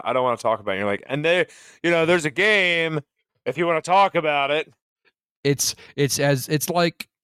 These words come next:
Speaker 1: I said, "I don't wanna talk about it." "Well, if you want to."
Speaker 2: The, the
Speaker 1: This.
Speaker 2: best, the best way I can describe it is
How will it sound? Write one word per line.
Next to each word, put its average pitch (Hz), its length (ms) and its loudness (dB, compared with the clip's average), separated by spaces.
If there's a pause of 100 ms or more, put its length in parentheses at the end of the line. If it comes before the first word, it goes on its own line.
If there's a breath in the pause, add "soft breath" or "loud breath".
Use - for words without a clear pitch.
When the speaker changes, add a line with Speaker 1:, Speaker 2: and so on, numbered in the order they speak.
(320)
Speaker 1:
I 147 60 -4
said, 202 240 -2
"I 165 80 0
don't 175 320 -2
wanna 208 220 0
talk 127 280 -4
about 113 200 -4
it." 127 40 -10
"Well, 233 240 4
if - 100 0
you 208 100 0
want 233 320 2
to." 127 520 0 (1040 loud breath)
Speaker 2:
The, 214 200 2
the 147 80 2
Speaker 1:
This. 147 280 0
Speaker 2:
best, 170 360 -2
the 139 80 0
best 180 260 -2
way 175 140 2
I 160 40 0
can 143 120 -2
describe 120 520 -2
it 104 180 -2
is 110 540 -2